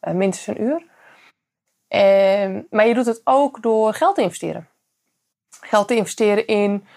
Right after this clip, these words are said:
mensen die op een bepaald gebied, ehm, jou beter, ja, je, je, eigenlijk, ja, op een bepaald gebied heel sterk zijn, waardoor ze jou die ontbrekende puzzelstukjes kunnen laten zien.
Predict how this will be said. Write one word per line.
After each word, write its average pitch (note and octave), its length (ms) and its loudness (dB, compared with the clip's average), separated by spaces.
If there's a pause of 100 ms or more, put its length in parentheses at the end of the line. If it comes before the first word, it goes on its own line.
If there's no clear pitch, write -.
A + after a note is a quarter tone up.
(160)
mensen A3+ 340 -2
die A3 140 2
op G#3+ 100 0
een G#3+ 60 -2
bepaald G#3+ 540 0
gebied, A#3 640 -4
ehm, F3+ 480 -6 (600)
jou F#3+ 360 2
beter, A3+ 480 -2 (180)
ja, G#3 180 0
je, F#3+ 220 0
je, G3 100 -2
eigenlijk, G#3 460 -4
ja, G3+ 220 0
op G3+ 120 -4
een G#3+ 60 -2
bepaald A#3+ 240 0
gebied A#3 160 -4
heel G#3+ 140 0
sterk D4 340 0
zijn, F#3 420 -2 (340)
waardoor A3+ 380 0
ze A3+ 140 -4
jou A3 440 2
die G#3 320 -2
ontbrekende G#3+ 420 -2
puzzelstukjes A#3+ 480 -2
kunnen E3+ 200 -2
laten D3 260 -4
zien. D#3+ 260 -12